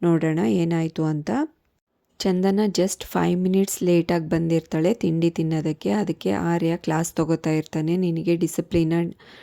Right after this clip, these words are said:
ಡಿಸಿಪ್ಲಿನ್ ಇಲ್ಲ ಮತ್ತೆ ಟೈಮ್ ಸೆನ್ಸ್ ಇಲ್ಲ" ಅಂತ. ಹಾಗೆ "ನಿನಗೆ ಕಾರ್ ಓಡ್ಸೋದಕ್ಕೆ ಮತ್ತೆ ಏನೂ ಬರೋದೇ ಇಲ್ಲ" ಅಂತ ಕ್ಲಾಸ್ ತಗೋತಾ ಇರ್ತಾನೆ. "ನೀನು ಎಲ್ಲದರಲ್ಲೂ ಇಂಪ್ರೂವ್ ಆಗಬೇಕು" ಅಂತ ಹೇಳ್ತಾನೆ. ಇತ್ತ ಹರಿ ಕಾರ್ನ ಒರೆಸ್ಬಿಟ್ಟು ರೆಡಿ ಮಾಡ್ಕೋತಾ ಇರ್ತಾನೆ ಹೊರಗಡೆ ಹೋಗೋದಕ್ಕೆ.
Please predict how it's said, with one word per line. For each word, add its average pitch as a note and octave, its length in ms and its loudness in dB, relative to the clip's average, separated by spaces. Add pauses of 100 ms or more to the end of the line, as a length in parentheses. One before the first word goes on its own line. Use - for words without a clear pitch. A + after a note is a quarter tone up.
(140)
ಡಿಸಿಪ್ಲಿನ್ F3+ 520 0
ಇಲ್ಲ F3 200 0
ಮತ್ತೆ E3+ 320 0
ಟೈಮ್ D#3+ 340 0
ಸೆನ್ಸ್ D#3+ 340 -2
ಇಲ್ಲ" D#3 160 0
ಅಂತ. D#3 260 -2 (480)
ಹಾಗೆ F3 300 2
"ನಿನಗೆ E3+ 540 2
ಕಾರ್ E3 360 -2
ಓಡ್ಸೋದಕ್ಕೆ E3 600 0
ಮತ್ತೆ D#3+ 260 -2
ಏನೂ E3+ 360 2
ಬರೋದೇ E3 460 2
ಇಲ್ಲ" E3 180 2
ಅಂತ D#3 280 -2 (540)
ಕ್ಲಾಸ್ E3+ 320 0
ತಗೋತಾ D#3+ 380 0
ಇರ್ತಾನೆ. D3+ 520 -2
"ನೀನು F3 460 0 (320)
ಎಲ್ಲದರಲ್ಲೂ E3+ 540 2
ಇಂಪ್ರೂವ್ F3 460 2
ಆಗಬೇಕು" E3 480 0
ಅಂತ D#3 260 -2
ಹೇಳ್ತಾನೆ. E3 840 0 (520)
ಇತ್ತ F3+ 200 -4
ಹರಿ F#3 400 2
ಕಾರ್ನ E3+ 440 0
ಒರೆಸ್ಬಿಟ್ಟು E3+ 760 0
ರೆಡಿ E3 240 2
ಮಾಡ್ಕೋತಾ E3 520 0
ಇರ್ತಾನೆ D#3 500 -2
ಹೊರಗಡೆ E3+ 440 0
ಹೋಗೋದಕ್ಕೆ. D#3+ 720 0